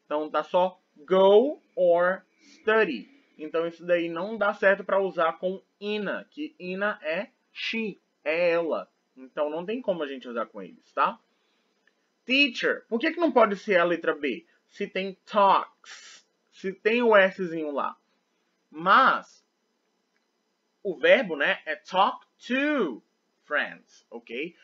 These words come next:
É falar com os amigos. Não dá pra botar talk to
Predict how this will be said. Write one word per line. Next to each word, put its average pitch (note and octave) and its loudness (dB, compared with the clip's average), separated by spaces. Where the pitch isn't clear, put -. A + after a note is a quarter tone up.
É C#3 -4
falar E3+ 0
com A#3+ 0
os A#3+ -6
amigos. G#3 -6
Não G#3+ -4
dá A3+ 4
pra A3+ -4
botar D3+ -4
talk E3+ -8
to F#3 -6